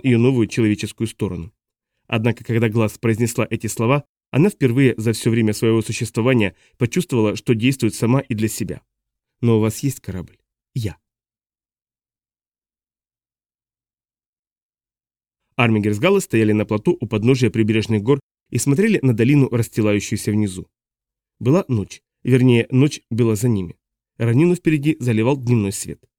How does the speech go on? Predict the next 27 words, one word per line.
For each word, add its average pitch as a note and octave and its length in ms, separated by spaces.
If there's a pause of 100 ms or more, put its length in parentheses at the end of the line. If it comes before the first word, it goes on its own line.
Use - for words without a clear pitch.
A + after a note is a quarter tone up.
(1040)
"Как B2+ 120
же B2+ 100
бороться B2 340
против B2 240
такой C#3+ 220
силищи?" – - 500 (220)
прошептала A2 500
Гала. G2 320 (680)
Отсюда C3+ 340
был A#2 140
виден B2 280
весь C#3+ 320
освещённый A2+ 540
квадрат. G2 400 (440)
Они D#3+ 160
стояли B2 320
недалеко A2+ 480
от - 200
его A#2 160
западной A2 460
грани, C3 420 (160)
но G#3+ 120
он C#3+ 260
медленно B2 420
полз G#2+ 320
им G#2+ 120
навстречу. G#2 500